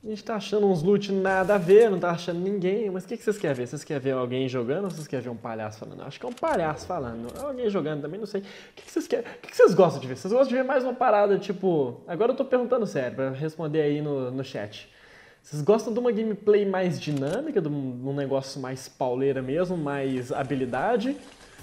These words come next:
Ou vocês gostam de uma parada mais engraçada, mais retardada? Tipo assim, sei lá.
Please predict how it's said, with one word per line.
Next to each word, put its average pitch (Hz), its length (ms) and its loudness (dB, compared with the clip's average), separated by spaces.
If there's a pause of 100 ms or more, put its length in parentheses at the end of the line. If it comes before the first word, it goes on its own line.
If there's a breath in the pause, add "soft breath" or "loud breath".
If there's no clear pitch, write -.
(180 loud breath)
Ou 240 80 -6
vocês 233 220 2
gostam 180 260 2
de 160 80 0
uma 165 120 0
parada 139 340 2
mais 139 220 -2
engraçada, 139 760 -4
mais 120 380 -8
retardada? 113 960 -8
Tipo 107 220 -16
assim, 117 340 -12
sei - 160 -16
lá. 110 240 -12